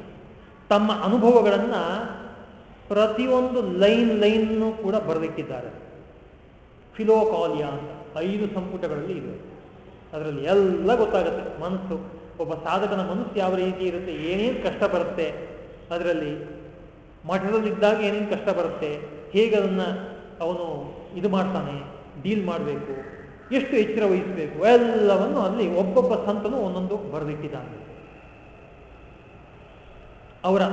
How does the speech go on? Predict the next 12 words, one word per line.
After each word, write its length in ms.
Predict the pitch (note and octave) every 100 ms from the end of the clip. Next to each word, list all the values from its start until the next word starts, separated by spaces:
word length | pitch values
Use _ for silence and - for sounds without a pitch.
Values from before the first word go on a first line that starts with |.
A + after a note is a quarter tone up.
| F#3
ಒಂದು 180 | D3+ C3+ - -
ಸಂಪ್ರದಾಯದಲ್ಲಿ. 600 | E3 D#3 C#3 B2+ A2+ - - - - - - - - - -
ಅದರಲ್ಲಿ 300 | C#4 D#4 D4 B3+
ಒಬ್ಬ 160 | C4 D4
ಸಂತ 200 | B3 - A3
ಹೇಳ್ತಾನೆ, 380 | G#3 G#3 D4 - - - - - - - - -
ಸಾತ್ವಿಕ 600 | A3+ B3+ D4 - C4+ B3+ -
ಕೋಪ 240 | G#3+ G#3 G3+ F3+
ಇರಬೇಕು. 600 | F3 D#3+ D#3 D3 D3 C#3+ C3+ B2 A2+ A2 - - - - - -
ನೋಡಿ, 200 | C3+ B2+ - - - - - - - - - - - - - - - - - - - - -
ಕೋಪ 200 | G3 A#3 A#3
ಕೋಪವೇ, 360 | A#3+ B3 G#3